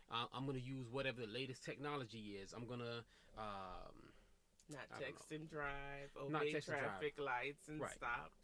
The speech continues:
Speaker 1: So, um, we know that there, there's obviously risk out there. You know, there's people that are gonna be gravely affected. If you one of those families, you know, you have our condolences. Me being an analyst,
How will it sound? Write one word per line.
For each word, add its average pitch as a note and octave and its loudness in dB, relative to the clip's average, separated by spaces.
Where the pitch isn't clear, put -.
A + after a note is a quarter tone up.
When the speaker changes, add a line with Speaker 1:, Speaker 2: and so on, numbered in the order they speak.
Speaker 1:
So, E3+ 8
um, A#2 2
we F#3+ 4
know B3+ 4
that F3+ 4
there, F3 6
there's A#2+ 0
obviously A#2+ 2
risk A2 -4
out F#2+ -4
there. D2+ -10
You G#2 -6
know, G2 -4
there's G#2 -6
people B2 -4
that A2 0
are G#2+ -2
gonna A2+ -2
be A2+ -4
gravely A#2+ -2
affected. - -4
If A#2 -4
you C3+ 2
one C3+ 4
of B2 0
those C3 0
families, B2 0
you B2 0
know, A#2 0
you A2 -4
have A#2 0
our A2 2
condolences. G#2 -6
Me D#3 4
being C3+ 2
an A2+ -2
analyst, E3 2